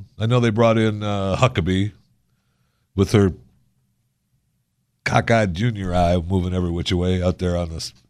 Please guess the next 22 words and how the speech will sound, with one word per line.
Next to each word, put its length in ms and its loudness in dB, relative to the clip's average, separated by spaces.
on 100 -4
the 60 -6
platform. 480 0
Oh, 100 2
we're 120 2
not 120 -4
supposed 220 -10
to. 80 -20
Oh, 80 -4
sorry. 280 -2
It's 140 -20
a 20 -20
physical 360 -2
deformity. 480 -8
I'm 80 -12
not 120 -12
supposed 220 -16
to 40 -20
say 140 -6
anything. 340 -8
Uh, 200 6
so 340 6